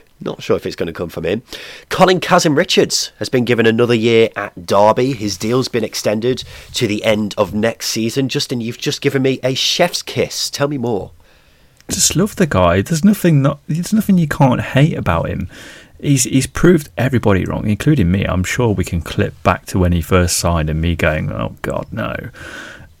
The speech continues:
Speaker 2: Oh, yeah, it's just, he's, he's such a good player. And at thirty-four years old, he plays like he's twenty-five. He's played every game and almost every minute. If I'm th-, I'm twenty-seven, I'm knackered after fifty minutes. I'm not an athlete by any means, but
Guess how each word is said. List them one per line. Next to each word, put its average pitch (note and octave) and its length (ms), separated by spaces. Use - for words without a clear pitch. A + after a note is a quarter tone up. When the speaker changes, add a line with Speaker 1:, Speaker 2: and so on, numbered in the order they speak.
Speaker 2:
Oh, D3+ 100
yeah, A2+ 180
it's C#3 260
just, - 400
he's, - 160
he's - 240
such E3+ 140
a C#3+ 40
good G2 200
player. F#2 200
And F#2+ 100
at - 80
thirty-four B2+ 420
years F2+ 220
old, F2 120
he F#2 60
plays D3+ 240
like E2+ 120
he's - 100
twenty-five. - 760
He's C#3 160
played G3+ 200
every F#2 220
game F#2+ 240
and F#2+ 60
almost G2+ 300
every D#2 180
minute. F2+ 380
If - 100
I'm E3+ 160
th-, D3 260
I'm D3 240
twenty-seven, A2+ 600
I'm G2+ 220
knackered A2+ 340
after E2 360
fifty - 320
minutes. - 460
I'm A2+ 120
not A2 200
an F2 40
athlete D2+ 380
by E2 200
any E2+ 140
means, F2+ 300
but E2 300